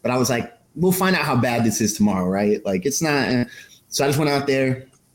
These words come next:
had my match with Moose. It was hurting me during that, but there was one point where he tried to, like, goon lock me, like I had his back, and he, like, stepped through and, like,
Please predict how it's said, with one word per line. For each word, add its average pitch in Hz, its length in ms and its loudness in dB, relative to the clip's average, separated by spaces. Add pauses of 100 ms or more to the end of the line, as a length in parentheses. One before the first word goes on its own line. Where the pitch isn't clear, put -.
had 139 140 -2
my 131 100 2
match 127 240 0
with 120 100 0
Moose. 120 460 0 (380)
It 214 100 4
was 208 140 2
hurting 175 260 2
me 165 120 4
during 143 220 2
that, 117 380 -2
but 104 380 -2 (340)
there 165 120 2
was 139 120 2
one 147 220 2
point 156 200 0
where 131 120 2
he 131 80 2
tried 131 160 -2
to, 123 60 2
like, 101 160 -2
goon 127 280 4
lock 127 160 -4
me, 139 140 0
like 107 140 -2
I 104 80 -2
had 113 120 -2
his 95 100 -2
back, 104 340 -4
and - 100 -8
he, 110 80 -2
like, 98 160 -4
stepped 151 300 -4
through 110 440 -2 (400)
and, 110 140 0
like, 107 180 -4